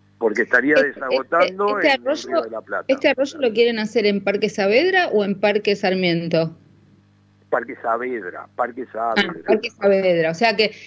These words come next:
Speaker 2: están cambiando el lugar de donde originariamente se hicieron los reservorios, digamos, querrían hacer otra, otra acción en otro lugar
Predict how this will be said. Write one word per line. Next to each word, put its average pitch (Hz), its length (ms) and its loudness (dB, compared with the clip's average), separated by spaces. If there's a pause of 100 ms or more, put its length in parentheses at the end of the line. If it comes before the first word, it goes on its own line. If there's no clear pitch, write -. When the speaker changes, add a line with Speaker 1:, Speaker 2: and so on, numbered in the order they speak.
(160)
Speaker 2:
están 262 420 2
cambiando 269 600 0
el 254 140 2
lugar 226 420 2
de 226 160 2
donde 190 560 -2
originariamente 196 1040 0
se 180 420 2
hicieron 190 600 2
los 175 120 0
reservorios, 170 800 2
digamos, 165 360 -2
querrían 180 460 2
hacer 185 300 0
otra, 170 640 0
otra 190 300 2
acción 180 880 0
en 180 160 2
otro 185 220 2
lugar 165 420 2